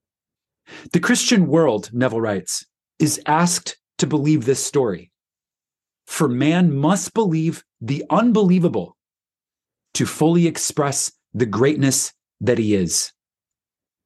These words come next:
What a quote. Man must believe the unbelievable to fully express the greatness that he is.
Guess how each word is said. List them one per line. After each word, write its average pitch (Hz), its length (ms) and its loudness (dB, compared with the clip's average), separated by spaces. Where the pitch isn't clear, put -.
What 143 140 -2
a 92 40 -4
quote. 95 400 -2
Man 160 440 4
must 165 360 0
believe 165 420 2
the 139 180 -4
unbelievable 139 800 -2
to 143 100 0
fully 175 480 0
express - 680 -4
the 127 100 0
greatness 135 720 -2
that 131 180 0
he 117 160 2
is. 87 360 -4